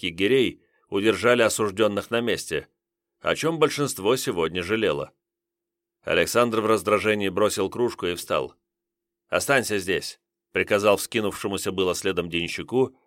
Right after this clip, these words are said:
а сам пошёл к дороге, где строгие унтеры уже строили в колонну своих подопечных.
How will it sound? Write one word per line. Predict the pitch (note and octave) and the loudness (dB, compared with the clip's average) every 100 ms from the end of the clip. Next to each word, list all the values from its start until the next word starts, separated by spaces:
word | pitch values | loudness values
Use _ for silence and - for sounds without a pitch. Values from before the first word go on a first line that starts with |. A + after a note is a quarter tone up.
| _ _ | _ _
а | _ - | _ -6
сам | - C#3+ | 0 0
пошёл | C3 C3 C#3+ C#3 | 0 0 0 0
к | A2+ | 2
дороге, | F#2 E2+ F#2+ G#2 G2 _ _ - | 2 4 2 0 -4 _ _ -10
где | G2+ A2 | 0 0
строгие | - A2 F#2+ F#2+ | 2 2 2 0
унтеры | - C3+ C#3 C#3 C3+ B2 - _ _ | 0 -4 -2 0 2 0 -4 _ _
уже | F2 G#2 D3+ | -2 2 2
строили | - C#3 C#3+ C3+ | 4 4 4 2
в | - | 0
колонну | F#2 F#2 A#2+ B2 | 2 2 2 0
своих | B2 - D#2+ D#2+ | -2 0 0 0
подопечных. | - F2+ F#2 D#2+ D2+ D2 C#2+ - | -4 -2 0 -2 -4 -8 -12 -14